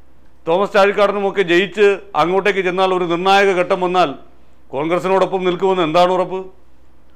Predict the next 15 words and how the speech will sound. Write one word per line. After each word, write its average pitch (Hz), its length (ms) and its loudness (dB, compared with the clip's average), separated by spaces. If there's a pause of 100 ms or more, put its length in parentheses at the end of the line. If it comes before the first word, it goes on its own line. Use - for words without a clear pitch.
(1080)
അങ്ങനെയുള്ള 233 460 2 (560)
ആളുകൾ 196 320 4 (1200)
അവരെ 185 320 2 (420)
വീണ്ടും 214 360 -2
വീണ്ടും 208 380 2 (680)
ഈ 165 80 -6 (100)
തോളിലെടുത്ത് 196 500 2
വച്ച്, 190 280 -2 (120)
വച്ച് 170 200 -4
നടന്ന് 180 400 0 (580)
കോൺഗ്രസ് 190 480 -2 (440)
വല്ലാത്ത 196 460 2
വിഴുപ്പ് 175 360 -2
ഭാണ്ഡങ്ങളാണ് 185 600 0
ചുമന്നുകൊണ്ടിരിക്കുന്നത് 175 840 -4